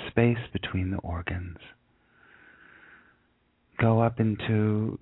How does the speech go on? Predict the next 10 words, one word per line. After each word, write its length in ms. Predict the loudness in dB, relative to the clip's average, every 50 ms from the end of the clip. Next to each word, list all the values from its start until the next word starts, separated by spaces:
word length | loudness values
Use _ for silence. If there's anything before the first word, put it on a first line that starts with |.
| -6 0
your 220 | 2 2 4 2
throat. 520 | 2 0 2 4 4 4 2 0 -4 -10 -10 -10 -10 -10 -14 -18 _ _ 2
There 220 | 4 6 6 6 4
is 80 | 4 0 -4 -6 -2
space 360 | 0 0 2 0 -2 -4 -8 -12 -16 -18 -12 -6 -6
between 720 | -4 -4 -2 0 2 4 4 4 4 2 0 -2 -4 -8 _ _ -20 -20 -20 -20 _ _ _ _ _ _ _ _ _ _ _ _ _ _ _ _ _ _ _ _ _ _ _ _ -2
the 80 | 0
back 340 | 2 2 2 2 2 0 0
of 120 | -2 0 0
your 180 | 0 -2 -2